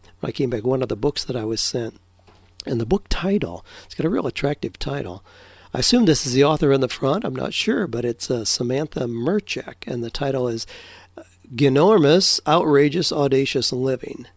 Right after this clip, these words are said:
What's Your Goal? And she says, "Dan, you've been an inspiration to me beyond the expression of words." This is a letter in her, in the book that she sent me. "I lost my job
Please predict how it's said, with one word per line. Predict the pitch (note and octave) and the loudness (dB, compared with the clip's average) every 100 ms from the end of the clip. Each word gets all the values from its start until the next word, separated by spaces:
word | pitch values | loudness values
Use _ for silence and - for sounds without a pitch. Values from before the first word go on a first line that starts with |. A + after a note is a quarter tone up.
| _ _ | _ _
What's | A#2+ A#2+ - | -6 -6 -6
Your | A#2 | -8
Goal? | G#2 C3+ A#2 - - _ - - - - | -8 -8 -8 -10 -14 _ -20 -20 -10 0
And | C#3 | 0
she | - - B3+ | 2 4 4
says, | B3 - C#3+ A2+ G2+ G#2 - - - - _ | 4 0 0 0 -4 -10 -12 -20 -20 -20 _
"Dan, | C#3 C#3 | 2 4
you've | C3+ | 2
been | A#2 B2+ | 2 2
an | A#2+ | 2
inspiration | C3 - - B2+ B2+ | 0 -2 -2 0 0
to | C3 B2 | 0 0
me | |
beyond | A#2+ B2 A#2+ A#2+ | 0 -2 -2 -2
the | A#2 | -4
expression | - - B2 - | -6 -4 -4 -4
of | A#2+ | -4
words." | A#2+ A2 C3 | -2 -4 -4
This | A#2+ - | -6 -4
is | - | -4
a | B2 - | -6 -6
letter | C3 B2+ A#2+ - | -6 -4 -6 -8
in | C3 B2 | -8 -8
her, | G#2+ - A2+ A2 - - | -8 -8 -8 -8 -12 -10
in | - | -8
the | A2+ | -6
book | A2 B2+ | -6 -6
that | - | -6
she | - A#2+ | -8 -6
sent | - G#2+ | -8 -8
me. | A2 - - - | -12 -18 -20 -6
"I | |
lost | C3+ C#3 C#3 | 0 0 0
my | C#3+ | 0
job | C3+ - B2+ C#3 D#3 | 0 0 -2 -2 -8